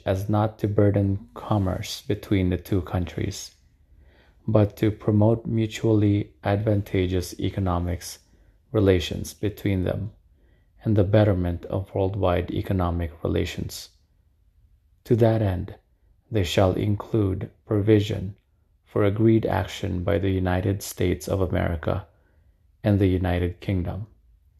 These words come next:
open to participation by all other countries of like-minded,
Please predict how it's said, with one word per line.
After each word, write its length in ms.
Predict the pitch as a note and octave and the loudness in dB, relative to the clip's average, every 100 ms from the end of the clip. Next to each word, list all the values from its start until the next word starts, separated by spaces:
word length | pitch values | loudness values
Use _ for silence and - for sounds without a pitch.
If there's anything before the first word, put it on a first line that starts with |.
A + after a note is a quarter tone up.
| _ _ _ _ - | _ _ _ _ 0
open 400 | B2 A2+ A#2 A2 | 4 4 4 2
to 160 | G#2+ G#2+ | 0 -4
participation 920 | - A2 G#2+ - A2 A2 G#2+ G2+ F2+ | -2 -2 -2 -4 0 2 2 -2 2
by 200 | F#2 F#2+ | 2 2
all 440 | - G2 G2+ G2+ - | 2 4 4 2 0
other 260 | G2 G2+ | 0 0
countries 640 | G2 - F#2+ - F#2+ F2+ - | -2 -4 -4 -2 -2 -2 -4
of 240 | G2 G2+ | -6 0
like-minded, 800 | F#2+ G2 G#2+ F#2+ F#2 F#2 F#2+ | 0 2 0 0 0 -2 -4